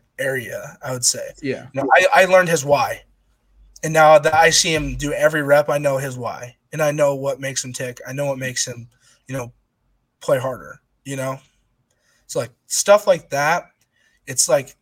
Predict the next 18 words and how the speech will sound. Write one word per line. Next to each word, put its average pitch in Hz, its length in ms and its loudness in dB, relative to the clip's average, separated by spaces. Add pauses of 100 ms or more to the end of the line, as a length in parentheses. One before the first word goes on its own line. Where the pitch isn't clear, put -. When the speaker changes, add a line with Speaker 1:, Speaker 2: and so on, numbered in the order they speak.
Speaker 1:
it's 151 140 -6
almost 208 260 -2
like 160 140 -4
you're 160 100 -8
bringing 202 540 -2 (420)
emotional 151 1040 -4 (480)
awareness 139 840 -6 (100)
to 135 100 -12
football. - 640 -14 (180)
And 147 120 -8
that 147 140 -2
hasn't 151 300 -4
really 139 180 -10
been 127 240 -14
done, 117 340 -8 (500)
you 131 100 -16
know? 127 260 -10 (680)
So 123 520 -4